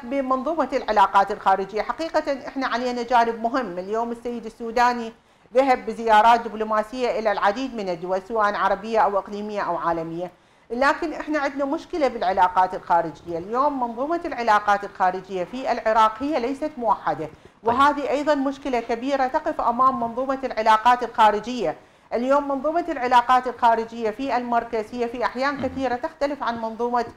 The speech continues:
Speaker 1: العلاقات الخارجية في الإقليم، ولا يشترط أن يسير ال-، أن تسير المنظومتان ب-، ب-،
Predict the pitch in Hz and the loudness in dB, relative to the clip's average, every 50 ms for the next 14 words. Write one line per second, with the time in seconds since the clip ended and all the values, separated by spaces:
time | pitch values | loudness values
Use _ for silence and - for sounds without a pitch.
0 | - _ _ - - - - 226 240 196 220 226 226 220 220 233 233 226 233 220 | -20 _ _ -20 -6 -2 0 0 2 2 4 6 6 6 8 6 6 6 4 2
1 | - - 220 214 214 214 214 220 226 208 208 - 233 220 - - 214 214 180 202 | 4 6 6 6 6 2 -4 -4 -4 -4 -4 -2 -2 -2 0 2 2 2 0 0
2 | 208 - 220 214 202 208 233 254 262 262 262 262 285 269 - - 269 262 254 247 | -2 -4 -6 -6 -4 -2 0 2 4 4 2 2 0 -2 0 2 2 4 4 2
3 | 247 247 240 233 233 233 226 226 - - 262 254 240 - - 208 208 208 208 202 | 0 0 -4 -2 -2 -4 -6 -6 -4 -2 0 0 2 2 0 0 0 2 2 4
4 | 202 196 202 202 - - - - - 220 226 226 - 233 226 226 277 277 262 233 | 4 4 4 2 -4 -20 -12 -2 0 0 2 2 0 -2 -2 0 0 0 2 2
5 | - 220 226 240 247 254 247 247 247 240 247 240 240 269 247 254 247 254 240 208 | 0 0 2 0 0 2 2 0 2 2 2 2 4 6 6 6 4 4 0 -4
6 | 233 226 226 226 220 220 214 214 208 202 170 170 190 190 185 202 226 220 | -2 0 4 4 4 6 6 6 6 6 4 2 -2 -2 -2 -2 -4 -4